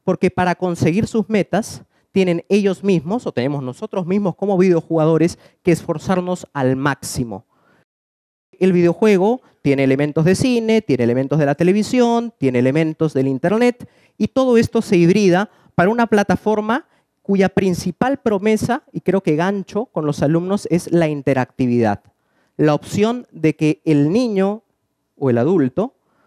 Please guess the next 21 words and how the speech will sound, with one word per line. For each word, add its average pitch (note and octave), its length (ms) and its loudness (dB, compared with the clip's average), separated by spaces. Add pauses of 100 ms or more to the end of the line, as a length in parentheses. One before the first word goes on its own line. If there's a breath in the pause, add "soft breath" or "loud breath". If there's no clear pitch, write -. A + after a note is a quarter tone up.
(180)
pueda G#3 380 2
intervenir E3+ 1000 0 (140)
en A3 240 0
la F3 100 0
narrativa D#3+ 760 0 (920)
a F3+ 100 -4
través F3+ 420 2
de F#3+ 300 2
un F3+ 200 -2
mando. A#2 540 -2 (140)
Las C#3+ 1300 0
investigaciones F#3+ 1160 0 (180)
psicológicas F#3 880 0
respecto E3+ 420 -2
de E3 60 2
lo D3 120 0
que D#3+ 100 -2
producen G3+ 480 0
los F3+ 100 0
videojuegos, E3 520 2
porque D3+ 360 -2